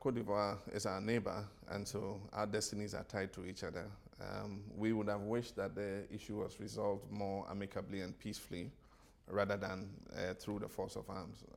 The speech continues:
Unfortunately, the resolution eventually came through, you know, fighting. And so we think that Cote d'Ivoire has the opportunity to make a fresh start, and a lot will depend on the Ouattara government. You know, he needs to reach out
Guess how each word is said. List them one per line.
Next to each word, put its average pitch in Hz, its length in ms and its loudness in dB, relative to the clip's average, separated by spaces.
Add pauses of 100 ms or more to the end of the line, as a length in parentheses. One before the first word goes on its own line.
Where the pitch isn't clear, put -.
(160)
Unfortunately, 101 800 -2 (380)
the 104 140 2
resolution 98 500 2
eventually 98 480 4
came 95 260 0
through, 95 440 -4 (480)
you 101 120 -2
know, 95 160 -2
fighting. 101 520 -4 (340)
And 95 160 -6
so 95 340 -2 (500)
we 107 100 2
think 143 240 4
that 101 360 6
Cote 110 140 6
d'Ivoire 104 320 4
has 101 160 4
the 101 80 0
opportunity 104 560 -2
to 98 140 -4
make 101 180 -2
a 98 60 -4
fresh - 260 4
start, - 540 -4 (460)
and 98 140 2
a 101 40 6
lot 117 240 6
will 104 80 -2
depend 101 360 -2
on 101 140 -2
the 95 240 4
Ouattara 101 420 4
government. 104 580 0 (340)
You 104 140 -2
know, 98 300 0
he 101 60 0
needs 107 280 2
to 98 280 -4 (100)
reach 107 280 2
out 95 420 0